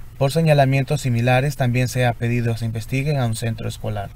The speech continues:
Venimos a presentar veinte avisos de nueve punto un millones que a través de nuestras auditorías hemos identificado en el uso que las municipalidades han hecho a los fondos que fueron entregados por el gobierno central para atender la emergencia provocada por el covid diecinueve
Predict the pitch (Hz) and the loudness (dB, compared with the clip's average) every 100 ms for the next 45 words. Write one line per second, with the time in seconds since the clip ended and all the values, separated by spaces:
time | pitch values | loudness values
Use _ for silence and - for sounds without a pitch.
0 | - 139 147 185 190 175 151 139 131 147 | -2 2 4 6 6 6 6 2 2 6
1 | 147 135 147 139 123 151 143 - - 120 | 6 6 2 4 4 2 -2 -6 -10 -4
2 | 117 123 127 127 127 123 127 127 123 131 | 0 2 0 0 -4 0 0 2 2 2
3 | 143 151 - 139 123 110 120 139 156 160 | 2 0 0 2 2 2 2 2 4 4
4 | 151 147 - 113 120 113 113 110 127 143 | 4 2 0 -2 -2 -2 -2 -2 0 2
5 | 139 - - - - - 160 190 185 165 | 2 0 -14 -16 -14 2 4 4 4 2
6 | 147 139 123 120 139 151 147 131 127 139 | 0 0 -4 2 6 6 6 4 2 0
7 | 151 - 127 120 120 120 117 120 120 117 | -2 0 2 2 2 0 -2 -4 -2 0
8 | 113 113 113 117 120 131 - 165 131 123 | 0 0 0 -2 0 0 0 0 2 0
9 | - 127 127 123 123 - 120 117 113 113 | 0 0 0 -2 -4 -2 -2 0 -2 -2
10 | 113 117 131 - 127 117 113 107 107 107 | 0 0 0 0 0 0 -2 -2 -4 -6
11 | 104 - 139 113 135 135 139 - 139 147 | -6 2 2 4 4 6 6 4 2 6
12 | 156 151 131 143 143 165 139 127 120 127 | 6 6 2 0 2 2 2 0 2 6
13 | 147 143 127 117 117 113 110 107 110 117 | 6 6 2 2 0 -2 -2 -2 -2 2
14 | 139 110 | 2 2